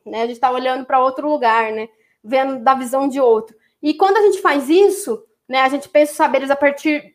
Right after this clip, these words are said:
é, mesmo na perspectiva decolonial, mesmo como uma teoria, só como uma teoria, a gente não consegue mudança nenhuma, né? Então, a gente estudar, por exemplo, filosofia indígena,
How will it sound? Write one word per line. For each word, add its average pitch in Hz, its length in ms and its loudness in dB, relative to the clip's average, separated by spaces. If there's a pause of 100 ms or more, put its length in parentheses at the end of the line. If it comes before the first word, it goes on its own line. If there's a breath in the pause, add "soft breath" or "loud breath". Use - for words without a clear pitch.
é, 226 240 -4
mesmo 330 320 4
na 370 80 8
perspectiva 311 460 0
decolonial, 269 600 0
mesmo 294 320 2
como 285 160 -4
uma 269 160 0
teoria, 254 640 2
só 262 220 0
como 262 160 -2
uma 226 100 -4
teoria, 247 400 -4 (300 soft breath)
a 240 40 -4
gente 269 160 -10
não 302 140 0
consegue 311 340 -2
mudança 294 400 0
nenhuma, 262 520 0
né? 226 100 -2
Então, 233 180 0
a 262 60 2
gente 330 160 -2
estudar, 262 420 0
por 247 80 0
exemplo, 240 300 -2
filosofia 233 400 -2
indígena, 254 560 0